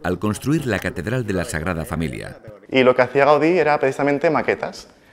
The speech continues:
Speaker 2: Utilizando muchas cuerdas, una colgada de la otra, lo conseguía simular todas las cargas estructurales de su edificio. Lo que no esperaría Gaudí es que un siglo después,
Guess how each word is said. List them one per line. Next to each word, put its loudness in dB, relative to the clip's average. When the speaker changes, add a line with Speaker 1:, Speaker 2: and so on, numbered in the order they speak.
Speaker 2:
Utilizando 2
muchas -8
cuerdas, 4
una 4
colgada 0
de 0
la 4
otra, 0
lo 2
conseguía 2
simular 2
todas 0
las -8
cargas 2
estructurales 0
de 0
su -2
edificio. -4
Lo 2
que 2
no 0
esperaría 2
Gaudí 2
es -2
que 2
un 2
siglo -2
después, -2